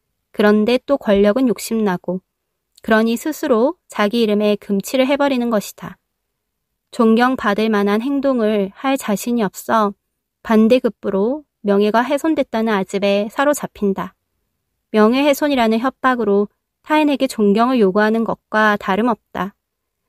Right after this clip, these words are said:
마치 온도계의 수온을 양손으로 꼭 움켜쥐어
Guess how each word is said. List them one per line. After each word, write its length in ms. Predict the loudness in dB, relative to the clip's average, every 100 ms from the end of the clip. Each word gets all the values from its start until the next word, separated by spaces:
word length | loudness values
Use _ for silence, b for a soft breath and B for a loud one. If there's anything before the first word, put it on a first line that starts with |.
| _ _ _
마치 260 | -4 0 2
온도계의 580 | 4 4 2 4 2 2
수온을 640 | -2 -2 0 0 0 -4 _ -8 -2
양손으로 520 | 0 2 2 4 2
꼭 300 | 0 -2 0
움켜쥐어 640 | 0 -2 -6 -2 -4 -4